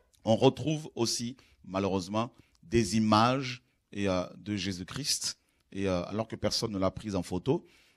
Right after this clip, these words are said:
Et, euh, c'est quand même lamentable, c'est quand même, mes amis, euh, euh, grave. Et, euh,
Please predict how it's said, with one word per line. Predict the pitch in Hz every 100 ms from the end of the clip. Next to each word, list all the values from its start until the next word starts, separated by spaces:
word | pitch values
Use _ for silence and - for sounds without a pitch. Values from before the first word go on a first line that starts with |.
| _
Et, | 104 101
euh, | 92 -
c'est | -
quand | 117 120
même | 135 151 - -
lamentable, | 92 98 101 101 104 87
c'est | -
quand | 101
même, | 107 120 117 _ _ _ -
mes | 101
amis, | 101 117 117
euh, | 95 82 - _ _ -
euh, | - - - - - - -
grave. | - 127 123 78 - _ _ _ -
Et, | 131 123
euh, | 104 95